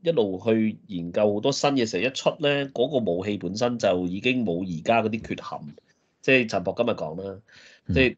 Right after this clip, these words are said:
Speaker 1: 話匕首嗰啲都好啦，得個快字，但係你唔隱形呢，好易俾人哋追蹤得到啊！始終，即係
Speaker 2: 嗯，嗯，嗯。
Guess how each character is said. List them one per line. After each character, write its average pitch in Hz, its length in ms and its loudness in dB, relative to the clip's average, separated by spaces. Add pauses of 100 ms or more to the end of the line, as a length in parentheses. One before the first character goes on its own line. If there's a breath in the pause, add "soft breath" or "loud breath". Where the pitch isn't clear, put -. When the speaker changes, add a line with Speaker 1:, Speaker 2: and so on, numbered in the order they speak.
(100)
Speaker 1:
話 104 80 0
匕 104 220 0
首 95 160 -2
嗰 104 100 0
啲 110 80 -4
都 107 120 0
好 92 140 0
啦， 95 140 2
得 147 120 -2
個 135 80 0
快 101 280 -2
字， 92 260 -4
但 95 160 0
係 101 40 0
你 107 140 -2
唔 92 100 -6
隱 87 220 -6
形 87 220 -2
呢， 113 380 -4
好 95 140 -4
易 131 140 2
俾 87 100 -2
人 113 180 0
哋 82 140 -4
追 113 220 0
蹤 110 160 -2
得 110 100 0
到 - 160 -8
啊！ 87 240 -6
始 82 140 -10
終， 82 240 -8 (280 loud breath)
即 131 120 2
係 113 120 4
Speaker 2:
嗯， 90 180 6
嗯， 80 260 6
嗯。 87 100 -4